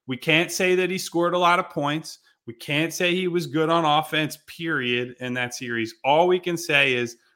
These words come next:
they were better with him on the floor because he was very good defensively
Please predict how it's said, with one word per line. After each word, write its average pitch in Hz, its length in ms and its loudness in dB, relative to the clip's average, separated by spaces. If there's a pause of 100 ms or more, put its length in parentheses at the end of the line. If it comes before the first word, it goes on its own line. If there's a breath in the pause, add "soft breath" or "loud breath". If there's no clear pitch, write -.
(140)
they 135 220 6
were 180 160 6
better 156 320 6
with 143 200 -2
him 139 160 -2
on 135 120 -4
the 127 80 -4
floor 127 380 0
because 117 380 -6
he 117 100 -8
was 117 180 -4
very 117 260 -2
good 110 300 -6
defensively 104 800 -12